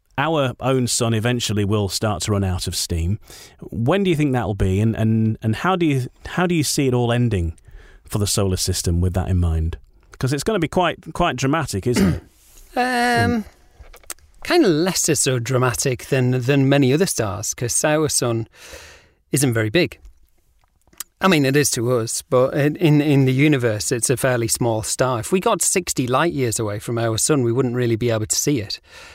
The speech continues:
Speaker 2: And considering that many of the stars that we see in our night sky are beyond sixty light years, I think that really puts into context just how small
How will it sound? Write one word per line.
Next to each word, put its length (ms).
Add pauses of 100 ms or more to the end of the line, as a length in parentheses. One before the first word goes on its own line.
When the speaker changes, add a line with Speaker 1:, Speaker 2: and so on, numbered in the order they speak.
(220)
Speaker 2:
And 120
considering 520
that 80
many 280
of 80
the 80
stars 340
that 100
we 80
see 200
in 100
our 140
night 240
sky 340
are 80
beyond 380
sixty 360
light 220
years, 360
I 60
think 180
that 140
really 220
puts 260
into 140
context 580
just 180
how 120
small 500